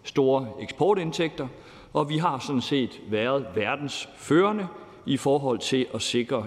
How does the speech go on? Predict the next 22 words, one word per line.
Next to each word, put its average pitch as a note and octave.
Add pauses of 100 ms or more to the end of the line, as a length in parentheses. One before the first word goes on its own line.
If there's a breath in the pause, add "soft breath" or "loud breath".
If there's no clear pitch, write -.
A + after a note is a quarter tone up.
en A2+
høj A#2 (640)
standard A2 (220)
inden A2+ (360 loud breath)
for -
dyrevelfærd. E3+ (680 loud breath)
Og E3
det G#3
er F#3+
jo D#3
en A#2+
kombination A#2+ (100)
af A#2+
både F3
regler, C3+ (180)
som G#2+ (720)
vi D3+
har G3
indført, D#3+ (200)
øh, F#2
i G#2+
Folketinget, E3